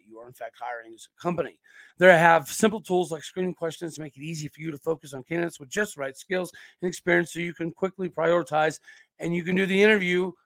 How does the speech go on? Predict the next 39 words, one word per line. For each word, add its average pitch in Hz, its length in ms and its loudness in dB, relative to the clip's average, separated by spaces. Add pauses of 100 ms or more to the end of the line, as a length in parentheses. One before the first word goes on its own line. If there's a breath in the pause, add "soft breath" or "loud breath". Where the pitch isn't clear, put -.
(100)
for 185 100 -2
the 185 160 8
hire, 202 540 8
uh, 196 180 6
you 202 160 -4
really, 220 240 -2
really 214 240 -2
need. 202 440 0 (540 soft breath)
LinkedIn, 233 360 -2 (460)
LinkedIn 202 800 2
Jobs 156 560 -4
helps - 260 -14
you 170 100 -16
find 170 200 -8
the 156 60 -10
qualified 175 480 -4
candidates 175 340 -10
that 120 100 -20
you 151 120 -14
wanna 170 160 -8
talk 131 240 -12
to 160 100 -18
faster. 165 500 -6
Post 180 300 -8
your 147 80 -20
job 143 320 -8
for 208 200 6
free 143 280 -10
at 135 80 -10
linkedin 156 420 -8
dot 113 220 -12
com 165 240 -8
slash - 320 -16
locked 117 220 -14
on 113 140 -14
college. 160 420 -2 (400 soft breath)
That 190 100 4
is 175 140 -4
linkedin 208 500 0